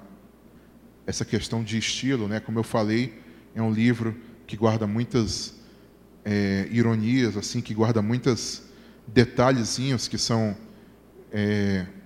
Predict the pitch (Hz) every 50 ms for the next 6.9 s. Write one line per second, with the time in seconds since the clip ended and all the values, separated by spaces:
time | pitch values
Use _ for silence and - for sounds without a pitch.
0 | - - - 107 98 123 117 - 117 104 107 120 120 117 - 117 104 - - 113
1 | 123 127 110 104 92 - - - 98 92 113 120 - - - 98 - 113 104 107
2 | 104 - - 117 110 107 98 - - - 113 104 101 98 - - - - - -
3 | - - 104 101 - 113 101 - - 101 92 98 107 120 113 107 - - - -
4 | - - - - - - - 95 95 98 98 98 95 110 101 - - 101 98 -
5 | 107 110 120 107 101 90 - - - - - - - - - 120 120 131 139 -
6 | 147 123 117 123 - - 135 117 104 113 113 123 131 127 127 - -